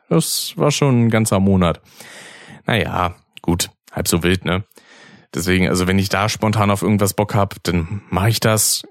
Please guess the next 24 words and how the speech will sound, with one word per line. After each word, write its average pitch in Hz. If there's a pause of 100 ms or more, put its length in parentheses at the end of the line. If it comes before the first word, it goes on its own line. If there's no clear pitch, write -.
(280)
Gleiches 92
gilt 98
für 98
die 85
Videos, 110 (480)
aber 90
da 90
hab 90
ich 90
jetzt 92
gerade 90
nicht 92
so 90
die, 82 (1700)
ah, -
größte -
Motivation, 98 (280)
viel -
Zeit 90
reinzustecken 92
oder 85
Mühe, 95 (160)
ne? 87 (260)
Weil, 85